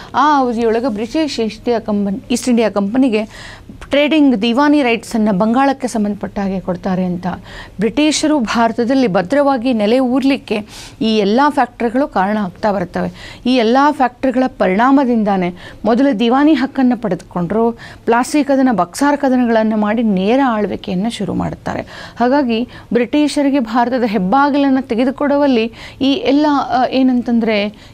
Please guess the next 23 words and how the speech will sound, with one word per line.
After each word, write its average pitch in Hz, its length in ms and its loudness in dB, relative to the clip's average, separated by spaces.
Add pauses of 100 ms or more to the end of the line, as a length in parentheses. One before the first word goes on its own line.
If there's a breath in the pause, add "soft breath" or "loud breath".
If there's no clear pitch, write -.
ಈ 247 80 0
ರಾಜರ 262 360 2
ಈ 247 280 2
ರೀತಿಯಾದ 247 500 0
ಬಹುಮಾನಗಳ 247 680 4
ಹೆಚ್ಚಿನ 214 380 0 (100)
ಕಾಂಟ್ರಿಬ್ಯೂಷನನ್ನು 226 680 0
ಕೊಟ್ಟಿದ್ದಾವೆ 202 560 0
ಅನ್ನೋದಿದ್ರೆ 196 720 -4 (320 loud breath)
ತಪ್ಪಾಗ್ಲಿಕ್ಕಿಲ್ಲ 220 840 0
ಅನ್ನುವಂಥ 170 500 -4
ಮಾತು. 185 300 -4 (360 loud breath)
Yes, 277 200 -4
we'll 233 240 0
move 247 180 0
to 330 200 -4 (280 loud breath)
the 240 160 -2
next 233 220 -8
question. 208 420 -4 (1400 loud breath)
ಆ, 269 100 2 (140)
ಕೆಳಗಿನ 277 460 4 (140)
ಯಾವ 240 400 2 (100)
ಹೊಂದಾಣಿಕೆ 220 1080 2